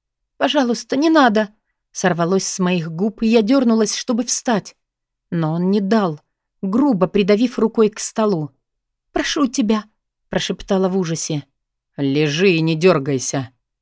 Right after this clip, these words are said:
прозвучал над самым ухом его ледяной голос. И я до боли закусила губу, чтобы не разреветься. Он убрал руку с моей спины — но я продолжала лежать неподвижно,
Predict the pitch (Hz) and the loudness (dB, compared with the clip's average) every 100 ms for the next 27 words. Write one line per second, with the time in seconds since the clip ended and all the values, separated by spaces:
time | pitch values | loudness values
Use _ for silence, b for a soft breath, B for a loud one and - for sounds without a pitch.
0 | _ - 175 165 185 - 220 208 196 - | _ -2 -2 -2 -6 -2 -2 0 -2 -2
1 | 226 214 202 226 247 226 202 208 202 202 | -2 0 0 0 0 -2 0 0 0 0
2 | 202 190 190 165 165 156 151 - _ _ | 0 0 -2 -4 -4 -4 -6 -12 _ _
3 | _ _ _ - 262 269 254 233 277 220 | _ _ _ 0 2 4 2 2 2 4
4 | 185 190 208 254 220 196 208 190 262 - | 2 0 -2 0 0 0 -2 -2 -2 -2
5 | 208 214 214 202 220 196 165 - 170 147 | 0 2 0 0 0 0 -2 -4 -6 -8
6 | _ _ _ _ _ _ - 233 214 185 | _ _ _ _ _ _ 0 4 4 4
7 | 190 196 180 220 - 151 175 160 165 160 | 4 4 4 2 2 -2 -2 -2 0 -2
8 | - 180 170 208 202 _ _ _ _ 190 | -4 -2 0 -2 -6 _ _ _ _ -2
9 | 165 165 185 165 160 160 185 170 170 165 | 0 0 2 2 2 2 0 0 -2 0
10 | 196 190 185 185 170 185 214 175 160 | 0 0 -2 0 -2 -2 -2 -2 -4